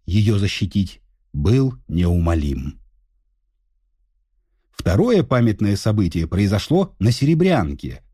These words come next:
как раз там, где зимой тигр растерзал человека. Прорубь, рядом с которой погиб рыбак, хорошо просматривалась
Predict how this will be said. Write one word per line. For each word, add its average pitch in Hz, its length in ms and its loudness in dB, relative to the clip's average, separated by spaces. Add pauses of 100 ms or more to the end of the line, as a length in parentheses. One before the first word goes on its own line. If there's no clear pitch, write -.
как 117 200 0
раз 107 220 -2
там, 147 280 0
где 98 300 0 (100)
зимой 95 560 0
тигр 127 640 0
растерзал 98 640 0
человека. 90 800 -4 (720)
Прорубь, 117 500 0 (240)
рядом 110 340 2
с - 60 -8
которой 104 380 0
погиб 110 340 -2
рыбак, - 420 -4 (440)
хорошо 107 420 0
просматривалась 104 880 -2